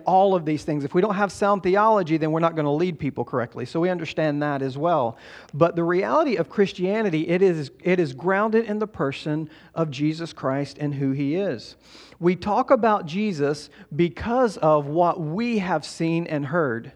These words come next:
This is the life that I used to live, but then I found out, man, I have hope and I have purpose. And so I'm following this person of Jesus Christ. And people will not know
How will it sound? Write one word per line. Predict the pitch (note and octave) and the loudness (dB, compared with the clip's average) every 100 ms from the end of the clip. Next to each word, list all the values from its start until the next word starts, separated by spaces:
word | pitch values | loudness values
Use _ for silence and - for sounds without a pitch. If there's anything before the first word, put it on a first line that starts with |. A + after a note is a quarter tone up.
| _ _ _ _ | _ _ _ _
This | E3+ F#3+ | -4 -2
is | F#3+ | -2
the | G3 | 0
life | E3+ E3+ F3 | 2 0 0
that | D#3 | -2
I | D3 | -2
used | D3+ F#3 - | -2 -4 -4
to | D#3 | -2
live, | C#3 C#3 C#3 | 0 0 -2
but | C3+ D3 | -4 0
then | F#3 | 0
I | F#3+ | 0
found | - E3 D#3 D#3 C#3+ | -2 -2 0 0 2
out, | C#3+ C#3+ - - | 4 4 0 -12
man, | E3 D#3 | -8 -4
I | F3+ | -4
have | F3 A#2+ | -2 -6
hope | - D#3 D#3 | -4 -4 -4
and | C3+ | -6
I | C3 | -8
have | C3 A#2+ - | -8 -12 -8
purpose. | C3 B2 B2 A#2+ | -8 -6 -10 -10
And | C3+ | -10
so | - C#3+ D#3 | -6 -4 -2
I'm | E3 D#3 - | -4 -4 -8
following | E3 F3+ F#3+ E3+ D#3 | -4 -2 0 0 -2
this | C#3+ C3+ - | -4 -6 -10
person | - F#3+ G#3 - C3 B2 C3 - - - - | -8 -4 -4 -4 -4 -4 -8 -12 -20 -20 -8
of | - D#3 | -2 -2
Jesus | B2+ C#3+ D3+ D3 - | 0 -2 -2 -4 -8
Christ. | - D3+ C3 A#2 - - _ - - | -2 0 0 -4 -12 -20 _ -20 -14
And | - D#3+ D#3 | -4 -4 -2
people | A3 B3 B3+ B3 A3+ | -2 -2 2 2 2
will | F#3 | 0
not | D#3+ D#3 F#3 G3+ G#3 | 0 -2 0 0 -2
know | F#3+ F#3 G3 D#3 C3+ C#3 C#3 | -2 2 4 4 2 0 -4